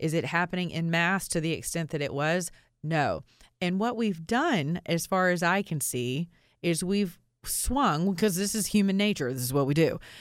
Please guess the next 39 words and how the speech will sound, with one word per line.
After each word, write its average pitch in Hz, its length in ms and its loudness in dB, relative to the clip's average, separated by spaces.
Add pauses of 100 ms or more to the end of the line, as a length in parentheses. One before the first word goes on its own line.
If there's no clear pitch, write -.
We, 160 260 -2
we 156 160 -2
don't 196 280 2
land 196 420 4
somewhere 175 320 0
in 170 100 0
the 156 60 -2
happy 156 320 0
green 147 280 -2
pastures. 131 640 -2
We're 143 160 0
either 147 240 2
all 143 280 4
the 226 40 4
way 240 160 4
over 240 160 2
here 226 180 4
in 240 60 4
the 240 80 4
red 165 340 4
or 143 120 2
we're 123 160 -2
all 139 240 2
the 156 80 2
way 165 140 6
over 165 120 2
here 156 220 0
in 151 80 0
the 151 80 0
white. 131 400 0
<laughs> - 380 0 (1000)
Like, 165 300 2
it's 170 220 -2
either 170 260 2
freezing 233 400 0
cold 175 340 2
or - 80 -2
smoking 165 420 0
hot, 127 280 0